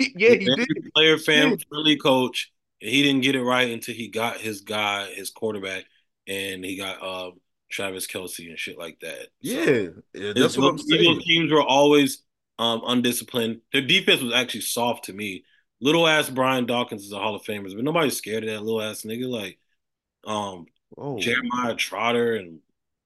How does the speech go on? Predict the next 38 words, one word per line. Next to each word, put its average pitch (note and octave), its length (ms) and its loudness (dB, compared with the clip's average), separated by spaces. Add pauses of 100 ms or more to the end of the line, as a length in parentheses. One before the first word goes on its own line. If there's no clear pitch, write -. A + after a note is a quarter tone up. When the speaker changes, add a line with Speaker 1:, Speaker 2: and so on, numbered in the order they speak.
(140)
Speaker 2:
Lito C3 200 4
Shepherd, C#3 340 2
they C#3+ 60 4
were C#3+ 100 4
all D3+ 180 4
pretty C3 200 -2
good, A2 260 -4
but F#2 140 -14
they A#2 120 -4
weren't D3+ 260 -2
that G3+ 200 4
Speaker 1:
Yeah, - 20 6
Speaker 2:
sc- D#3 100 2
Speaker 1:
they E3 80 4
were F3+ 160 4
Pro G#3 300 2
Bowlers. G#2 840 -4
Speaker 2:
They D#3 60 -6
weren't F3+ 180 0
all, F3 100 2
they F3 80 0
weren't F3+ 240 -2
that F3+ 200 2
scary D3 440 2
like C#3+ 120 2
them C3+ 120 -4
A C3 180 0
F C3+ 80 -2
C D3 180 -4
teams. D3+ 540 -6 (540)
Speaker 1:
Hey, E2+ 280 -12
man, E2 640 -16 (100)
they G2+ 120 -6
were, G#2+ 260 0
they G#2+ 80 -2
had A2+ 260 2
good B2 200 0
defenses. - 880 -10